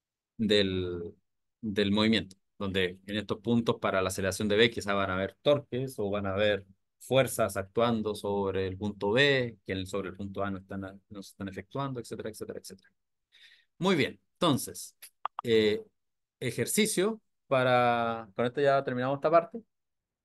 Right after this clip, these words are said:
de tratar de resolver este problema. Este es un problema de movimiento relativo, o de movimiento que estamos viendo ahora. Acá se ve una barra con un pasador.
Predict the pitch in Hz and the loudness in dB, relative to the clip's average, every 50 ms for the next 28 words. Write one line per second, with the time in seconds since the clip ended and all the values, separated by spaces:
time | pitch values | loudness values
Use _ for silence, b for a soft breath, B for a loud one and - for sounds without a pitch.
0 | _ _ _ _ - 123 127 131 131 131 117 117 135 143 156 165 165 160 156 160 | _ _ _ _ -6 -2 0 0 0 -2 -2 2 4 4 6 6 4 2 2 0
1 | 147 139 160 165 160 180 170 185 185 175 165 160 185 196 190 - 175 175 170 165 | 2 2 2 2 0 0 -2 0 0 0 0 0 -2 -2 -2 -2 -2 -2 0 0
2 | 160 165 170 180 175 170 170 160 160 160 160 165 165 165 165 - 185 175 175 170 | 0 0 0 0 0 0 0 0 -2 -2 -2 -2 -2 -2 -2 0 0 2 2 2
3 | 170 165 160 160 160 175 139 98 - _ _ _ _ _ _ _ _ _ _ _ | 2 2 2 2 2 0 -2 -2 -4 _ _ _ _ _ _ _ _ _ _ _
4 | _ _ _ _ _ _ _ _ _ _ _ _ - 104 104 101 101 101 104 107 | _ _ _ _ _ _ _ _ _ _ _ _ -10 -6 -4 -2 -2 -2 -2 -2
5 | 113 120 120 139 120 120 - 127 127 127 123 123 131 131 131 143 139 113 - - | -2 0 0 -2 -2 0 0 0 0 0 0 0 0 0 2 4 4 2 2 -2
6 | - _ _ _ _ _ _ _ _ _ _ _ _ _ _ _ - 117 117 - | -8 _ _ _ _ _ _ _ _ _ _ _ _ _ _ _ -4 -4 -2 2
7 | - 165 190 196 196 190 190 196 196 196 185 170 156 160 175 190 190 196 196 196 | 4 4 4 6 6 4 6 6 6 4 4 4 6 8 8 6 6 4 2 2
8 | 190 190 165 165 165 165 - 170 160 165 170 190 202 180 127 - - | 2 0 -2 -2 -2 -2 0 0 0 2 2 2 4 2 2 0 -4